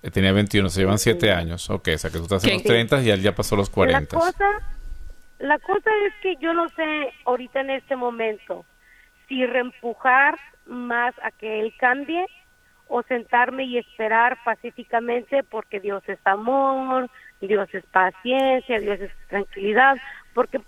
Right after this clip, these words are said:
Speaker 2: con esa conducta siempre me he tratado yo de,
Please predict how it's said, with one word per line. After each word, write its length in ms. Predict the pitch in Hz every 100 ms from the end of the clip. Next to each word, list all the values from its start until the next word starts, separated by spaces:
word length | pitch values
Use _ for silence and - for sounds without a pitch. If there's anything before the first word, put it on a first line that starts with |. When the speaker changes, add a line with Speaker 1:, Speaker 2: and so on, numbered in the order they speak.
| - -
Speaker 2:
con 200 | 247 269
esa 300 | 294 - 349
conducta 540 | - 302 277 - 294
siempre 320 | 285 277 254 269
me 180 | 262 247
he 40 |
tratado 480 | 254 - 240 240 247
yo 220 | 240 226
de, 420 | 214 220 185 170